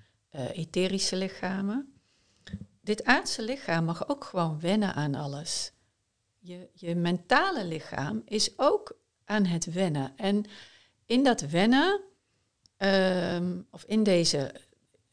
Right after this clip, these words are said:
fase van het leerproces, ehm,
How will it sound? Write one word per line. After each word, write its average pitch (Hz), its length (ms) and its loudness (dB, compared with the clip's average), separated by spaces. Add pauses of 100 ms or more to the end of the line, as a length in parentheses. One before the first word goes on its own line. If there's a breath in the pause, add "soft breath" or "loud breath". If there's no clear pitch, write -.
(240)
fase 233 500 2
van 147 160 -8
het 135 180 -10
leerproces, 208 960 2 (800 soft breath)
ehm, 160 640 0